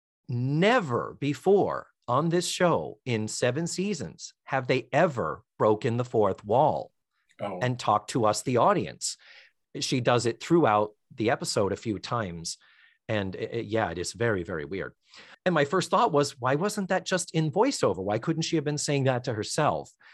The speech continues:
Speaker 1: But they're gonna use this device again later. Uh, but no sooner do we go back to the story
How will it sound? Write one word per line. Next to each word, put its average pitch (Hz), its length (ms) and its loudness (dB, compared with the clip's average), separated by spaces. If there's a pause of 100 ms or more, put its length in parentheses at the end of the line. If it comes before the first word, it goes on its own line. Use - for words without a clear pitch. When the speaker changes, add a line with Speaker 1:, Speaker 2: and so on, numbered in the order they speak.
(260)
Speaker 1:
But 123 220 0 (120)
they're 123 120 2
gonna 113 120 0
use 113 240 0
this 107 220 -2
device 90 440 -2
again 90 520 -6 (120)
later. 107 460 -2 (1120)
Uh, 113 220 2
but 151 140 -2
no 175 100 6
sooner 175 260 4
do 151 80 4
we 143 100 4
go 135 140 4
back 117 280 0
to 117 140 -4
the 104 100 0
story 95 640 0